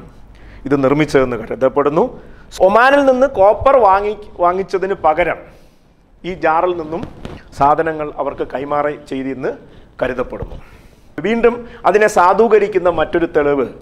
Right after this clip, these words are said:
മെസപ്പൊട്ടോമിയൻ ഗ്രന്ഥങ്ങളിൽ സൂചിപ്പിക്കുന്നുണ്ട്. മകാൻ എന്ന് പറയുന്ന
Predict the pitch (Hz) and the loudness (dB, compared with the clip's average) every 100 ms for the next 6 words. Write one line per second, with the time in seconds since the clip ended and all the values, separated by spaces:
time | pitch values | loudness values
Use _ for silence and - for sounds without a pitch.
0 | - - - 196 190 190 185 180 170 143 | -20 -10 -4 -2 0 0 0 -2 -4 -2
1 | 170 190 208 214 202 190 170 156 143 151 | 0 0 -2 -2 -2 -4 -6 -12 -10 -10
2 | 139 120 120 98 87 - - - _ _ | -12 -12 -14 -14 -16 -16 -20 -20 _ _
3 | - - - _ - - - 175 220 247 | -20 -20 -20 _ -20 -20 -4 2 4 4
4 | 285 247 226 180 175 175 175 | 4 4 2 2 2 2 -2